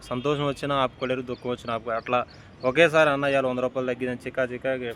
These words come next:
ఫోన్లు వస్తున్నాయి. రైతులు ఆలోచించండి. మార్కెట్ అనేది up and down-గా ఉంటుంది. ఒకరోజు మార్కెట్ పెరిగితే ఒకరోజు up and down-గా ఉంటుంది. ఒక వంద యాభై అనేది ఆ విధంగా అది ఎప్పుడు ఉంటుంది మార్కెట్. ఎందుకంటే క్వాలిటీ బట్టి కూడా అంటే జెండా పాట క్వాలిటీ పెట్టినా లేకపోతే మార్కెట్లో ఏసైనా క్వాలిటీ పెట్టినా కానీ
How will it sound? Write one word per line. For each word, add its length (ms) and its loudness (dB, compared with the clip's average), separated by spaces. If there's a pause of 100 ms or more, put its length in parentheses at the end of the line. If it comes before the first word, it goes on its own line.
ఫోన్లు 200 -4
వస్తున్నాయి. 300 -6
రైతులు 240 0
ఆలోచించండి. 800 -2 (180)
మార్కెట్ 380 -6
అనేది 180 -4
up 180 -6
and 100 -6
down-గా 220 -6
ఉంటుంది. 380 -8
ఒకరోజు 480 -8
మార్కెట్ 360 -6
పెరిగితే 200 -8
ఒకరోజు 240 -4
up 360 -12
and 180 -2
down-గా 200 0
ఉంటుంది. 200 -10
ఒక 120 -8
వంద 120 -4
యాభై 320 2
అనేది 340 -4 (500)
ఆ 100 6
విధంగా 320 4
అది 100 4
ఎప్పుడు 240 0
ఉంటుంది 240 0
మార్కెట్. 380 -4
ఎందుకంటే 340 -2
క్వాలిటీ 460 2
బట్టి 240 0
కూడా 180 0
అంటే 140 -2
జెండా 280 0
పాట 200 0
క్వాలిటీ 440 0
పెట్టినా 380 -2
లేకపోతే 480 0
మార్కెట్లో 460 -2
ఏసైనా 300 0
క్వాలిటీ 380 0
పెట్టినా 300 -4
కానీ 200 -8